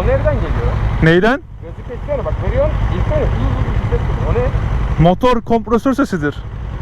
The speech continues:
Speaker 1: Bir de iki ama bu zaten. Biraz fazla değil.
Speaker 2: Alt devri M T'den iyi.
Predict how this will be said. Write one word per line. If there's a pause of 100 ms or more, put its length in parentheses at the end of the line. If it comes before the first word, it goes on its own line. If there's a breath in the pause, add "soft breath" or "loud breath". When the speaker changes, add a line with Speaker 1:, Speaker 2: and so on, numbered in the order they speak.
(140)
Speaker 1:
Bir
de
iki
ama
bu
zaten. (160)
Biraz
fazla
değil.
Speaker 2:
Alt
devri
M
T'den
iyi.